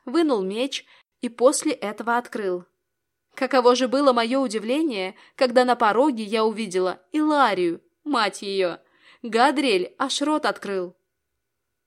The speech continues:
«Ты как здесь? И почему ты здесь?»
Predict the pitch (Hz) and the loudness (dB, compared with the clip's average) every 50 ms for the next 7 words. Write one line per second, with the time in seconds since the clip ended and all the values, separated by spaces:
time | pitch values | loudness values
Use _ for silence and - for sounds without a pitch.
0 | _ _ - 294 285 - _ - - 311 370 381 320 262 220 - - 320 359 349 | _ _ -6 -6 -6 -6 _ -2 2 4 6 6 4 2 0 2 6 8 8 8
1 | - - - - _ _ _ _ _ _ _ _ _ - - 294 339 339 330 - | 6 2 -4 -12 _ _ _ _ _ _ _ _ _ -4 -2 2 2 2 2 4
2 | - 339 339 381 381 370 - 262 240 214 208 226 277 302 277 - - - - - | 4 4 6 4 4 2 0 -2 -6 -6 -4 -2 -2 -2 -2 -2 -4 -8 -12 -14